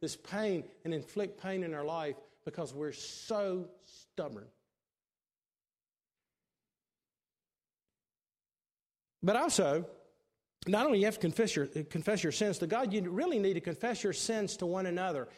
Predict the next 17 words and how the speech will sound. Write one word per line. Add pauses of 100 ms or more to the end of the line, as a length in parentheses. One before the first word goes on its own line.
And
you
say,
"Where
do
you
see
that
in
the
text?" (180)
Well,
all
the
book
of
Psalms,